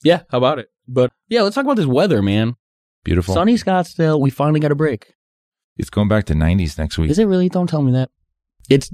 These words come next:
Speaker 1: while the Midwest is getting blasted right now.
Speaker 2: I saw Colorado had a bunch of sleet and snow and ice.
Speaker 1: Yes, there's already traffic jams or
Speaker 2: Yeah.
Speaker 1: accidents in Colorado. Uh, yeah, snow all the way across much of the U S already. So,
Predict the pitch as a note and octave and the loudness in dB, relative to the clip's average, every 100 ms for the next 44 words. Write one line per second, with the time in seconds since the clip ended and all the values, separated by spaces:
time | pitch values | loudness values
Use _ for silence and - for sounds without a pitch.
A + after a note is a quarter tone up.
0 | - - F#2+ A#2 A#2+ A2+ A#2 G#2+ G2 G2+ | -12 -4 -2 0 0 0 0 0 0 0
1 | F#2+ F2+ F2 G2+ G#2 G2 - E2 F2 F2 | 0 0 0 0 0 -2 -2 0 0 0
2 | F2 D#2+ C2 E2+ G#2 F#2 F#2+ F2+ F2+ F#2+ | 0 0 -2 -2 -2 -2 0 0 0 0
3 | F2+ F2+ F#2 F2+ - - F#2+ - E2+ - | 0 -2 -2 -2 -4 0 0 0 -6 -2
4 | F2+ F2 F2 E2+ F2 F2 - - F#2 G2 | 0 2 2 2 0 -2 -6 -4 0 0
5 | A2+ - - G2 F2+ F2+ G2 F#2+ F#2+ F#2+ | -2 -8 -14 -8 -4 0 0 2 0 0
6 | G2+ F#2 F#2 G2 G2 G2+ G2 F2 E2 E2+ | -2 -2 -2 0 0 0 0 0 0 -2
7 | F#2+ - G#2 G2+ G#2+ G#2 G#2+ A2 G2+ F#2+ | -2 -2 -2 -2 -4 -10 -4 0 0 0
8 | G2 G#2 A#2 F2+ E2 F2+ _ _ _ _ | 0 -2 -2 -4 -8 -12 _ _ _ _
9 | C3+ D#3+ - - - A2 G#2 A2+ B2+ _ | 0 0 -4 -18 -4 0 0 0 -6 _
10 | G2+ G2 G#2+ G2+ A2 G2+ G2+ - _ _ | -2 0 0 -2 -2 -2 -2 -8 _ _
11 | _ - F#2+ F#2 G2 G2 G#2+ A#2+ F#2+ G2 | _ -2 0 2 0 0 0 -4 -8 -12
12 | F2+ F#2+ - F#2 F2 | -10 -12 -10 -6 -6